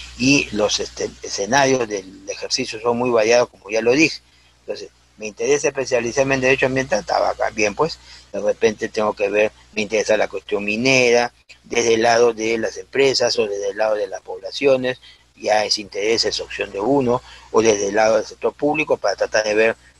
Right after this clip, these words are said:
las distintas aristas de los sujetos concernidos, o al derecho pesquero, o al derecho internacional, o a las cuestiones comerciales, donde hay muchísimas cosas que tienen que ver con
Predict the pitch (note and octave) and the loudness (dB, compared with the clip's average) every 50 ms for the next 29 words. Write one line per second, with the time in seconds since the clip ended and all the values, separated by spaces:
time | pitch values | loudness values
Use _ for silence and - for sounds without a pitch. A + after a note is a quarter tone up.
0 | _ - G#2 G#2 G#2 F#2+ - - A2+ G2+ A#2 A2 - A2 G2+ G#2 A2 A#2 - - | _ -4 -4 -4 -4 -6 -8 -8 -6 -2 0 0 0 0 0 -2 -2 -4 -6 -4
1 | - G#2+ F#2+ F#2+ G2 G2+ F#2 - G2 F2+ - - G#2 - - F#2+ _ - G2+ - | -4 -4 -2 -2 -6 -8 -8 -12 -14 -14 -10 -10 -10 -8 -10 -12 _ -12 -18 -14
2 | - F#2 F#2+ - C3+ D3+ C#3+ B2+ B2 B2 C3 - _ _ _ _ _ _ _ - | -10 -12 -10 -6 -2 -2 0 2 2 2 2 0 _ _ _ _ _ _ _ -2
3 | A#2 A#2 A2+ A2 G#2+ G#2 G2+ G#2 G#2+ G2+ - G2 G2+ - G2 F2+ - - - C#3+ | 0 2 2 2 0 0 -2 -2 -2 -2 -2 -4 -4 -4 -6 -6 -4 2 4 6
4 | C#3+ C3+ B2+ B2+ B2 B2 B2+ - - - - - - - - A2 A2 G#2+ G2+ G#2 | 6 8 8 6 6 4 2 -2 -8 -20 -20 -20 -20 -8 0 0 0 2 2 0
5 | G#2 G#2+ G#2+ G#2+ G#2+ - A2+ A2 A2 G#2+ G2 - G#2 G2 G2 G2+ F#2 - - G2 | 0 0 0 0 0 2 2 2 0 0 -2 -4 -4 -4 -4 -6 -6 -4 0 0
6 | G2+ G#2 A#2 C#3+ D3 C#3+ C3+ C3+ C3+ C3+ - _ - - - - _ - A2 G#2+ | 0 0 2 2 4 6 6 6 4 2 -2 _ -20 -20 -20 -16 _ -2 0 0
7 | G#2 G#2 G2 - - G2 - A#2+ A#2 A#2 A2+ - A#2 G#2 G#2 G#2+ G#2 F#2+ - - | 0 -2 -4 -4 -6 -8 -8 -6 -8 -8 -6 -4 -6 -4 -4 -4 -8 -6 -4 0
8 | C#3 D3+ D3+ D3+ C3+ A2+ G#2 G2+ G2 G#2 A2 A2 G#2+ G#2+ G#2 G2+ G2+ G2 - - | 2 4 4 4 2 0 0 0 2 2 2 2 2 -2 -8 -16 -18 -14 -6 -6
9 | D3 B2+ B2 A#2 G#2+ G2+ F#2 - - C3+ A#2 - B2 A#2+ A#2+ - _ _ _ _ | -6 -6 -6 -10 -10 -10 -10 -4 -4 -4 -4 -2 -6 -8 -8 -8 _ _ _ _
10 | _ _ - G2+ G2 - A#2 A2 A2 G#2+ - G#2 G2+ G#2+ G#2+ G#2 - - A2 A2 | _ _ -16 -16 -12 -10 -10 -10 -10 -8 -6 -6 -6 -4 -6 -8 -6 -4 -4 -4
11 | A2 A2 | -4 -6